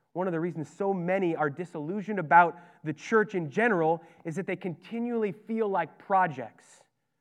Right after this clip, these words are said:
This is where it has to begin. If we start with any other motivation than compassion, then people become projects. Instead of love being our intrinsic motivation, fixing becomes the goal.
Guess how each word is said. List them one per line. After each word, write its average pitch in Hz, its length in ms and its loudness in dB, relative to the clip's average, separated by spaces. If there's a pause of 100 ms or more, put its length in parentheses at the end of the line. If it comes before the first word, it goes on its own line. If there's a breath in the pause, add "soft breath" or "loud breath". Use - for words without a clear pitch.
(440)
This 170 180 -10
is 156 100 -12
where 185 180 2
it 165 60 2
has 170 180 4
to 156 80 -8
begin. 147 380 -2
If 139 140 -6
we 143 80 -6
start 185 440 2 (220 loud breath)
with 156 100 -4
any 208 220 2
other 202 160 4
motivation 175 600 0
than 151 100 -2
compassion, 151 680 0 (240 loud breath)
then 160 100 -4
people 208 320 -6
become 165 400 -6
projects. 139 720 0 (180 soft breath)
Instead 175 260 -2
of 143 160 -2
love 165 360 4
being 165 180 0
our 151 140 2
intrinsic 143 440 -4
motivation, 139 560 -4 (380 loud breath)
fixing 226 460 -2
becomes 170 420 -2
the 165 80 -6
goal. 156 540 0